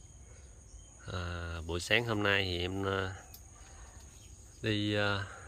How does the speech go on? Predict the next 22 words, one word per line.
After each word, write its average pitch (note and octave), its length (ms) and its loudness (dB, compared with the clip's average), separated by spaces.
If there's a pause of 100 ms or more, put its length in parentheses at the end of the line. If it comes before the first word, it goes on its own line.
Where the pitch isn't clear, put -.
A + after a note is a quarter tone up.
(440)
kiểm G#2 160 4
tra G#2+ 280 10
những F#2+ 240 0
cái A2 80 0
trái A#2+ 200 8
sầu G#2 140 2
riêng. G#2 320 8 (720)
Bởi G#2 120 2
vì, G2 260 4
à, F#2+ 140 8
lúc G2 260 4
này F#2+ 240 6
sầu F#2 120 2
riêng G#2 260 6
thì F#2+ 120 0
nó G#2+ 340 0
có B2+ 140 4
già, G2 320 6
có A2+ 120 0
chín B2+ 200 0
cây A2+ 300 10
rồi. F#2+ 100 2